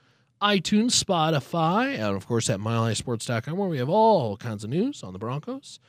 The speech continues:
whether it be written or podcast video form as well, too. Go check it out at mile high sports dot com. That's mile high sports dot com. We're all done for the Broncos Blitz podcast. A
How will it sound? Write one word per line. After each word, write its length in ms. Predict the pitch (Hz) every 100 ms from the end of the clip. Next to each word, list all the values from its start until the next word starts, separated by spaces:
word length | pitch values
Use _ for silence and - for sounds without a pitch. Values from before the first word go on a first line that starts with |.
| _ _ _
whether 200 | 143 127
it 60 | 120
be 120 | 113
written 400 | 156 240 240 233
or 300 | - 180 214
podcast 680 | - 202 214 - 220 208 131
video 460 | 131 143 208 214 202
form 260 | - 190 196
as 200 | 185 170
well, 140 | 180
too. 140 | 170
Go 140 | 175 165
check 180 | - 143
it 60 |
out 180 | 110 87
at 80 | 64
mile 300 | 101 110 110
high 100 | 110
sports 300 | - 104 -
dot 220 | 95 90
com. 360 | - 233 262 254 _ _ _ _
That's 160 | 165 147
mile 180 | 131 123
high 80 |
sports 300 | 120 - 113
dot 180 | - 104
com. 200 | - 117
We're 140 | 120 196
all 240 | 180 214
done 360 | 170 175 175 -
for 100 | 113
the 60 |
Broncos 320 | 117 120 117
Blitz 180 | 117 117
podcast. 560 | - 117 143 101 82 90
A 160 | 90